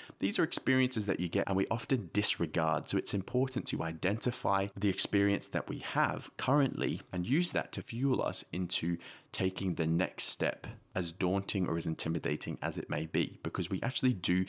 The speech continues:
have experience. Now, another principle that I just want to briefly touch on is the importance of setting goals,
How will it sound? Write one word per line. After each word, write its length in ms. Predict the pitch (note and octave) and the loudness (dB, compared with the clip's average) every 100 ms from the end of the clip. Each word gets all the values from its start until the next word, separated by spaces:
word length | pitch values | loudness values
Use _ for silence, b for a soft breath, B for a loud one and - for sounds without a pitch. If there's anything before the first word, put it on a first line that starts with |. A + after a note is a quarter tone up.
| B B | B B
have 200 | F#2 E2+ | -4 -2
experience. 920 | F2 - - E2 D2+ - A1+ - - - _ - | 0 -2 0 -2 0 -4 -8 -8 -12 -12 _ -2
Now, 160 | G2 - | -2 0
another 320 | F#2+ B2 G#3 | 0 0 -2
principle 720 | - G#2+ G#2 G#2 - F#2+ F#2+ | 0 -2 0 -4 0 2 2
that 260 | F2 F2 | 0 -2
I 100 | - | -2
just 300 | E2 A2 - | -2 -2 -2
want 100 | - | -4
to 80 | - | -4
briefly 480 | E2+ F2 G#2 - F#2+ | -4 0 0 0 -4
touch 380 | - - F2 - | -4 -4 -2 -2
on 180 | D2+ D2 | -4 -6
is 240 | - F2 D#2+ | -2 -2 -2
the 280 | F#2 F#2 F2+ | -4 0 2
importance 1040 | F2 - - C3 D3+ F3 - D#2+ C#2+ - - B B - | 0 -4 -2 2 4 2 0 -2 -2 -6 -8 B B -6
of 160 | F2+ | -4
setting 760 | - - - G#2+ - G#2+ G#2 G#2 B B - D#2+ E2 | 0 2 2 0 -2 0 0 -2 B B -12 -12 -4
goals, 760 | - F2 E2 D#2+ B1+ B1+ - | 2 4 2 0 -4 -2 -2